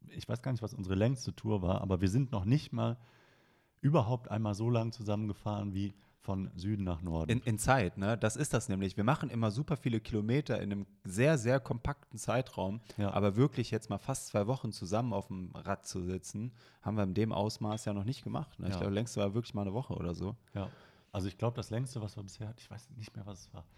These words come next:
Speaker 1: Also entweder sieben Tage oder acht Tage, äh, war das längste, was wir bisher zusammen
Speaker 2: Mhm.
Speaker 1: verbracht haben. Und ich meine, auch kilometermäßig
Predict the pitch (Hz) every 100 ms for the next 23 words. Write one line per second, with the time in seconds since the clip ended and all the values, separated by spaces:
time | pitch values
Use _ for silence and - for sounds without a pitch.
0 | - 98 107 123 120 107 98 151 151 -
1 | 131 123 120 98 104 95 - 90 87 85
2 | 85 - _ _ _ _ _ _ _ _
3 | 87 87 92 90 - 90 87 - 85 80
4 | _ _ _ _ 85 - 90 87 90 101
5 | 92 - 90 85 110 98 82 - 90 90
6 | 92 - 113 147 - - 113 107 120 107
7 | 101 98 - 101 -